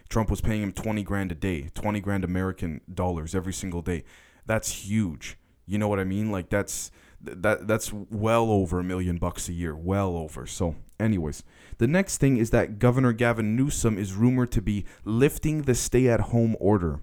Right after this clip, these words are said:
This is the speculation. That's pure rumor right now. This is not confirmed. But if he does do this, that's quite hypocritical, contrarian to what he was saying just a week and a half before Biden got in, or, sorry, just a week and a half ago,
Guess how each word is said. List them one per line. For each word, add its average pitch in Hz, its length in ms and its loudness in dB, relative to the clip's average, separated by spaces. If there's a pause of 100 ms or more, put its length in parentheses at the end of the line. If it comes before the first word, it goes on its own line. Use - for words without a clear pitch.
(1700)
This 151 280 4
is 160 100 2
the 131 100 -2
speculation. 107 760 2
That's 113 260 0
pure 120 300 2
rumor 101 400 0
right 78 200 -4
now. 82 160 -4
This 98 220 -2
is 110 100 -2
not 110 200 2
confirmed. 98 520 0
But 90 120 2
if 101 140 -2
he 131 100 -2
does 123 260 4
do 110 240 4
this, 92 160 0
that's - 180 0
quite 110 260 2
hypocritical, 104 680 0
contrarian 98 680 -2
to 95 100 -4
what 92 220 -4
he 104 120 -8
was 87 140 -6
saying 95 260 -2
just 90 220 -4
a 92 80 0
week 98 280 -4
and 101 120 0
a - 20 -4
half 98 320 -4
before 90 380 -2
Biden 90 400 -2
got 90 180 0
in, 92 140 -2
or, 90 160 -4
sorry, 104 200 0
just 95 180 -4
a 107 40 -2
week 107 160 -4
and 101 80 0
a 87 60 -4
half 95 180 -4
ago, 92 400 -2